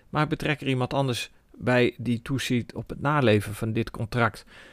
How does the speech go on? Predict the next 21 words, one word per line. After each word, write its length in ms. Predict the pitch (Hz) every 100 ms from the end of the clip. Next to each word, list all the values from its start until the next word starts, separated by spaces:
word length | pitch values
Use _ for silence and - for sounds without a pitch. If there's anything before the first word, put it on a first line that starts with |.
| -
En 120 | -
dat 160 | 117 123
is, 200 | 127 -
eh, 300 | - 127 120
waar 200 | 120 131
ik 80 | 127
het 120 | -
in 100 | 120
de 60 | 120
Rookstop 460 | 120 117 - -
Buddy 200 | 131 123
methode 500 | 117 110 110 113 110
ook 220 | - 156 -
over 280 | 117 107
heb. 300 | 98 107 - - - - -
Probeer 520 | 113 117 139 151 139 -
een, 360 | 139 127 123 -
ehm, 380 | 123 123 117 113 - - -
buddy 480 | - 107 147 170 170
te 140 | - 123
vinden. 500 | - 127 127 110